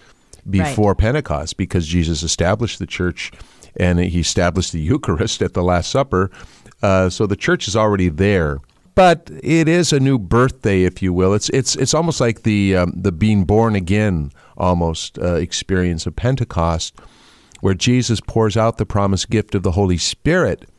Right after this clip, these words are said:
Speaker 1: on the church from heaven, proceeding from the Father and the Son. He, and when, and when that Spirit comes into the church, when the Spirit comes into the apostles gathered in the upper room by tradition with Our Lady,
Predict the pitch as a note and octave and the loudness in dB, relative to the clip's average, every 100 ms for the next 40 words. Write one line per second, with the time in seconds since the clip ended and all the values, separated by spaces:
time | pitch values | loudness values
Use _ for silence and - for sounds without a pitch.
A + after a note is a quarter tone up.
0 | _ _ G2+ F2 D#2+ - D#2+ E2 - - | _ _ -2 0 -2 -2 -2 -2 -4 -4
1 | G#2+ C3+ G#2+ F2 G#2+ C#3 - _ - - | 0 2 2 2 -2 -6 -12 _ -20 -20
2 | _ - - G2 - G2+ F#2+ F2+ F#2+ F2+ | _ -16 -4 -2 0 2 2 0 0 0
3 | F2 F2 F#2+ G#2 A2+ - - E2 G2 G#2+ | 0 0 2 0 0 -4 -2 -2 -2 -6
4 | _ _ - _ - G#2 - G#2+ G#2 A2 | _ _ -20 _ -2 -2 0 -2 0 2
5 | G#2+ G#2 G2+ G2 - - C3 D#3 E3+ - | 2 2 2 0 -2 -2 0 2 2 0
6 | C3 B2+ A2 B2 A#2 G#2+ G2 - G2+ G2+ | -2 0 0 0 0 -2 -4 0 0 0
7 | - F#2+ F2 - G#2+ - - F#2 G#2 A2 | -2 -2 -2 -2 -2 0 -2 -2 0 0
8 | G2+ G#2+ G2+ F#2+ F#2 - G2 F2+ - F#2 | 0 0 0 -2 -2 -2 -4 -4 -2 0
9 | F#2 F2+ F2+ F2+ F2+ - F2 F#2 G2 F#2+ | 2 0 0 0 0 0 0 2 2 0
10 | F2+ - _ - - F2 - F2 F2+ - | -6 -14 _ -10 -2 -2 0 0 0 0
11 | F#2 F2+ F2+ F2+ E2+ E2+ F#2 | 0 0 2 2 2 0 -2